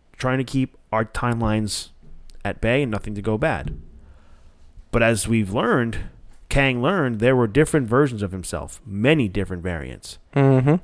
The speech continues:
Speaker 1: And not all of them shared the same views as this particular Kang variant.
Speaker 2: That's right, motherfucker.
Speaker 1: So, <laughs>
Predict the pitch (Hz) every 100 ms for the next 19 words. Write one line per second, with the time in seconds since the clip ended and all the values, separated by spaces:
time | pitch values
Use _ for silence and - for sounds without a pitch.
0 | - 78 78 95 285 - 175 156 127 120
1 | - 120 101 - 104 95 123 107 - 101
2 | 85 120 139 - 101 - 82 - 101 90
3 | 101 95 69 58 _ _ 127 123 151 123
4 | 117 - 123 143 - - - - - 127
5 | - 170 117 - - - - - - -
6 | -